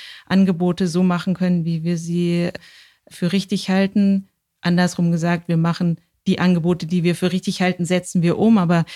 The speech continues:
wir würden vielleicht auch noch andere Angebote machen, wenn wir frei wären, äh, unser Geld sozusagen zu verwalten. Und ich glaube, das macht schon sehr viel auch mit,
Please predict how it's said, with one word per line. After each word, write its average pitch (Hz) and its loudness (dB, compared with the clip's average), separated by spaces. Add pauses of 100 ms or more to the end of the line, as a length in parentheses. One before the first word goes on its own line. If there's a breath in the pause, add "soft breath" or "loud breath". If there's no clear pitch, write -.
(200 loud breath)
wir 175 2
würden 190 4
vielleicht 170 0
auch 160 -4
noch 180 -2
andere 185 0
Angebote 185 -2
machen, 185 0
wenn 180 0
wir 185 0
frei 196 -2
wären, 160 -2
äh, 170 0
unser 170 0
Geld 165 -2
sozusagen 160 -2
zu - -8
verwalten. 160 -4 (140)
Und 180 0
ich - -8
glaube, 165 -2
das 165 -4
macht 180 -2
schon 220 0
sehr 185 -2
viel 220 -4
auch 170 -4
mit, 175 -2